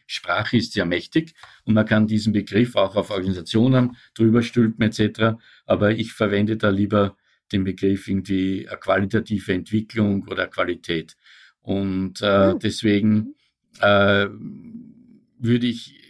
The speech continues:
Speaker 1: sehr ungern sagen, dass wir eine nachhaltige Organisation entwickelt haben, sondern ich würde eher sagen, wir haben eine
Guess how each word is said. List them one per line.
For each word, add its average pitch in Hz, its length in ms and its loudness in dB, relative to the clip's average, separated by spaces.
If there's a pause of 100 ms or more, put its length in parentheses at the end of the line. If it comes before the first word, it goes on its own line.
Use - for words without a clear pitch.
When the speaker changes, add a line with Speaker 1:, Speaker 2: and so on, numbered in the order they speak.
(340)
Speaker 1:
sehr 107 280 0
ungern 120 340 4
sagen, 110 400 2
dass 107 240 -6
wir 101 220 -2 (240)
eine 101 180 2
nachhaltige 98 600 -4
Organisation 98 600 -6
entwickelt 87 500 -10
haben, 104 360 -2 (280)
sondern 101 360 -2
ich 101 180 -6
würde 104 260 0
eher 101 160 0
sagen, 98 320 0
wir 98 80 -6
haben 98 100 -4
eine 92 360 -4